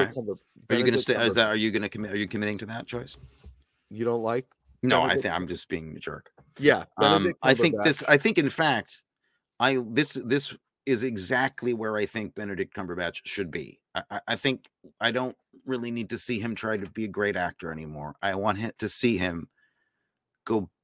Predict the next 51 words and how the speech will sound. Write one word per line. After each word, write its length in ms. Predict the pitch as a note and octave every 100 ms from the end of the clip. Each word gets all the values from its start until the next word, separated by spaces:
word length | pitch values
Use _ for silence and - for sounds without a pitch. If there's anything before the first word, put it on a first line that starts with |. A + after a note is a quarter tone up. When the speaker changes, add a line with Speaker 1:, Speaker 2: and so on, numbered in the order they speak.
| _
Speaker 1:
go 220 | C#3+ B2
back 460 | A#2 C3 A2+ A2 -
to 320 | - B2 A2 F#2
being 220 | A2 G2+
Sherlock 400 | - G2+ F2 F2
Holmes 500 | G2 F2 F#2 A2+ - -
or 140 | F#2+
play 340 | F2 - G2 F2
Peter 260 | - F#2+
Cushing 360 | F2 G2 - F2
parts 540 | - D2+ D2+ - - - _
Speaker 2:
Yeah. 240 | A2 A2 - -
Speaker 1:
in 120 | G#2+
ridiculous 480 | G2+ F2+ G#2+ A#2 G2
movies 400 | G2+ F2+ E2+ E2 -
and 200 | F#2+ F2+
be 340 | G#2+ G2 F2+ _ _ _ -
just 200 | G#2 G#2+
a 40 |
classy 420 | - G2+ G2 G#2+
guy. 300 | F2+ D2+ A#1+ - _ _ _
That's 140 | B2+ C#3
Speaker 2:
Yeah. 60 |
Speaker 1:
what 100 | D3+
I, 140 | B2+ A#2+
that's 280 | C3 C3
where 160 | A#2 B2
I 100 | A2
would 120 | F#2
like 180 | F2+ E2
to 80 | -
see 140 | - E2+
him. 180 | - -
Speaker 2:
Well, 180 | A#2+ D3+
he 80 | G3
is 140 | A#3
playing 300 | - A#3 A3
Doctor 300 | G3+ G#3+ -
Strange 640 | F#3+ - G#3 E3+ B2+ - _ _ A#2+ -
in 140 | C3
the 60 | C#3
Marvel 480 | D3 D#3+ D#3+ A2+ G#2+ -
universe, 640 | G#2+ F#2+ F2+ F#2+ - - _ -
Speaker 1:
No, 220 | B2+ B2
I 100 | A#2 G2
Speaker 2:
so 60 |
Speaker 1:
don't 320 | A#2+ A2 -
wanna 240 | G#2 G#2+ G2
talk 260 | - D#2+
about 220 | - - -
that. 200 | -